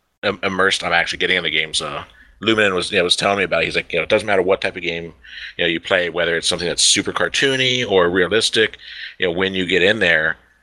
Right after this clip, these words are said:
because the game, you know, the, the, the headset, at least the way I have my Vive set up, it, it's, you know, almost like an isolation chamber. It has, you know, uh, the, the big, um, like, foam that goes around your eyes, so it basically eliminates all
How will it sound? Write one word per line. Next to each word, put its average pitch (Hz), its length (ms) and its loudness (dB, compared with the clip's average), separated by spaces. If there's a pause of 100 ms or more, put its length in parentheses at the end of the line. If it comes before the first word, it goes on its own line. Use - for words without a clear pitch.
(320)
because 90 640 -2 (340)
the 107 100 -2
game, 101 400 -4
you 92 100 -4
know, 90 60 0
the, 82 200 -2
the, 87 200 -2 (420)
the 98 100 -2
headset, 104 360 -2
at 85 60 -4
least 92 240 0
the 95 80 -4
way 90 120 0
I 90 60 -2
have - 180 -4
my 90 120 -4
Vive 85 280 -4
set 165 140 -2
up, 190 200 0
it, 90 120 0 (640)
it's, - 420 0
you 95 60 -2
know, 95 60 -2
almost 101 300 2
like 92 80 0
an 87 80 -6
isolation 90 540 -2
chamber. 78 480 -4 (180)
It 87 160 0
has, 87 460 2
you - 120 -4
know, 82 340 0
uh, 78 340 -2 (600)
the, 82 260 4 (160)
the 98 80 0
big, 101 480 0 (500)
um, 82 440 -8 (260)
like, 95 140 -2
foam 101 520 0
that 90 120 0
goes 92 200 2
around 90 180 2
your 85 100 -2
eyes, 92 360 2
so 87 240 4
it 82 140 -2
basically 92 280 0
eliminates 85 420 -2
all 87 340 2